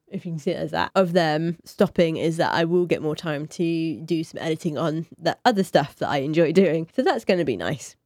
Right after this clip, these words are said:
Now, on to the actual workshops themselves. So, like I said, there were two, and they were both over two days, and they were both complete beginners, which was nice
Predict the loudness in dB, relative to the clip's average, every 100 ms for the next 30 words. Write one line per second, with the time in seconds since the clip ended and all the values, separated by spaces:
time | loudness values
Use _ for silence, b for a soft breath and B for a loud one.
0 | -2 0 2 0 2 2 4 4 4 2
1 | 2 2 0 -2 -6 -2 -4 -2 -4 -2
2 | 0 2 2 0 -2 0 0 0 -2 0
3 | 2 2 -2 0 2 2 0 -2 -4 -4
4 | -2 0 0 0 -2 -2 -2 -2 0 0
5 | 0 -2 2 2 2 0 2 2 2 0
6 | -2 -6 -6 -2 -2 -2 -18 -8 -6 -4
7 | -6 -6 -4 -2 0 -2 -6